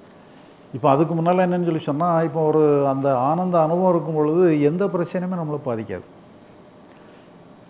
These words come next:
ஏன்னா நம்ம ஒரு பெரிய ஆனந்த அனுபவங்கிற மாதிரி ஒரு பெரிய கவசத்துக்குள்ள நம்ம இருக்கிறோம். பெரிய வாளை வச்சு வெட்டினாலும் சரி, வாளை தான் உடைஞ்சு ஓடும். ஈட்டி வச்சு குத்துனாலும் ஈட்டி தான் தெரிச்சு ஓடும். நமக்கு எந்த பிரச்சனையும் கிடையாது, நாம ஆனந்தமா இருக்கிறோம்.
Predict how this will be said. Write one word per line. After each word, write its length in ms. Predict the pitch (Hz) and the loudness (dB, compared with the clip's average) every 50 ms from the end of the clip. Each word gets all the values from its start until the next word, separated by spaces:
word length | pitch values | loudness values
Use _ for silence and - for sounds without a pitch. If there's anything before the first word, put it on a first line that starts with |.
| - - - | -20 -10 -6
ஏன்னா 140 | 151 175 175 | -4 -2 2
நம்ம 200 | 165 165 170 170 | 2 2 4 4
ஒரு 140 | 170 175 170 | 4 4 4
பெரிய 340 | - 165 151 175 185 170 | 2 0 2 2 2 2
ஆனந்த 380 | 147 147 160 170 175 175 170 165 | 2 2 0 0 -2 0 2 2
அனுபவங்கிற 640 | 156 156 165 160 170 175 175 175 175 170 160 156 151 | 2 2 2 0 2 2 2 2 2 0 0 0 0
மாதிரி 180 | 156 170 175 | 0 0 0
ஒரு 80 | 160 139 | 0 0
பெரிய 240 | 143 156 151 156 156 156 | 0 0 2 0 -2 0
கவசத்துக்குள்ள 600 | - 147 151 165 160 - 160 151 156 156 165 156 | 0 0 0 0 -2 -6 -8 -8 -6 -6 -4 -4
நம்ம 200 | 147 135 131 120 | -4 -2 -2 -4
இருக்கிறோம். 280 | 107 101 131 - - - - - - - - - - - - - - - - - - - - - - - - - - - - - - - - - | -4 -4 -8 -10 -10 -12 -20 -20 -20 -20 -20 -20 -20 -20 -20 -20 -20 -20 -20 -20 -20 -20 -20 -20 -20 -20 -20 -20 -20 -20 -20 -20 -20 -18 -8 -4
பெரிய 180 | 139 123 127 120 | 0 0 2 2
வாளை 300 | 113 113 123 135 143 143 | 4 4 4 4 4 4
வச்சு 320 | 147 135 156 151 139 135 | 2 2 2 2 2 2
வெட்டினாலும் 380 | 120 139 143 147 147 147 151 139 | 2 2 2 2 2 2 2 2
சரி, 180 | 143 143 147 | 2 2 2
வாளை 300 | 147 123 123 120 127 131 | 2 2 2 2 2 2
தான் 120 | 127 143 139 | 2 0 0
உடைஞ்சு 240 | 135 131 135 135 | 0 0 0 0
ஓடும். 320 | 135 127 120 117 117 117 - - - - | 2 2 2 0 0 -4 -8 -12 -12 -4
ஈட்டி 240 | - 131 147 143 165 | -2 -2 0 2 2
வச்சு 200 | 151 127 143 151 | 2 2 0 0
குத்துனாலும் 520 | 123 139 143 143 151 151 151 151 156 143 135 | 0 0 -2 0 0 0 0 2 2 0 0
ஈட்டி 220 | 143 139 143 143 | 0 0 -2 -2
தான் 180 | 127 143 143 131 | -2 -2 -2 0
தெரிச்சு 280 | 139 127 123 - - | -2 -4 -4 -4 -6
ஓடும். 280 | 120 104 98 95 - - - - - - - - - - - - - - | -6 -6 -6 -8 -12 -18 -20 -20 -20 -20 -20 -20 -20 -20 -20 -20 -14 -8
நமக்கு 280 | 117 120 135 156 147 151 | -6 -4 -2 -2 0 0
எந்த 160 | 143 143 143 | 0 0 0
பிரச்சனையும் 420 | 123 139 127 120 - 127 135 135 | 0 0 -2 -2 -2 -2 -2 -2
கிடையாது, 300 | 127 117 120 120 120 113 | 0 0 0 0 0 -2
நாம 320 | 110 113 123 135 139 131 127 | -4 -6 -4 -2 -2 -2 -2
ஆனந்தமா 360 | 131 127 120 120 120 123 123 | -2 -4 -4 -6 -6 -6 -6
இருக்கிறோம். 420 | 117 107 95 104 - - - - | -6 -6 -10 -12 -14 -16 -20 -20